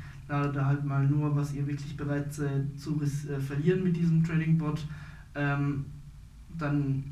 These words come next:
auf einen Exchange verbindet es, äh, lasst euren Bot laufen und ja, im Endeffekt, wenn ihr da was Profitables schafft, ähm, ja, ich sag mal, ihr seid nicht auf die Drittpartei angewiesen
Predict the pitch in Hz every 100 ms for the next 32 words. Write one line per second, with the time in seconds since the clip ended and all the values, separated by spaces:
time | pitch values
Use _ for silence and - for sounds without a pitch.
0 | - - - - - 135 135 147 143 135
1 | - - 139 139 - 135 147 147 147 147
2 | 143 - - 143 135 135 139 135 135 135
3 | 143 165 165 156 151 151 151 151 - -
4 | - - - 135 135 135 131 131 - 135
5 | 135 135 135 135 139 143 - 139 135 -
6 | - - - - - - - - - -
7 | 131 147 180 170 165 156 - 151 147 143
8 | 147 156 165 160 - 147 143 143 131 135
9 | 135 131 135 135 131 131 135 - - -
10 | 135 135 135 127 127 131 - - 135 135
11 | 139 143 143 139 143 175 165 165 160 156
12 | 147 151 156 151 151 147 147 147